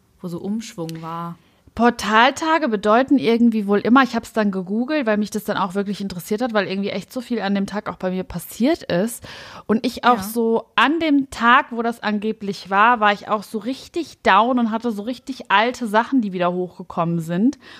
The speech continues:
Speaker 2: die ich eigentlich dachte, die, die ich schon abgelegt hatte wieder. Aber dann kamen so richtige Ängste wieder hoch.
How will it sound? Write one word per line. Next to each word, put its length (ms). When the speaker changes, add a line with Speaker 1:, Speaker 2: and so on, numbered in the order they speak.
Speaker 2:
die 120
ich 160
eigentlich 360
dachte, 320
die, 320
die 120
ich 120
schon 160
abgelegt 580
hatte 240
wieder. 380
Aber 120
dann 120
kamen 280
so 100
richtige 420
Ängste 420
wieder 320
hoch. 460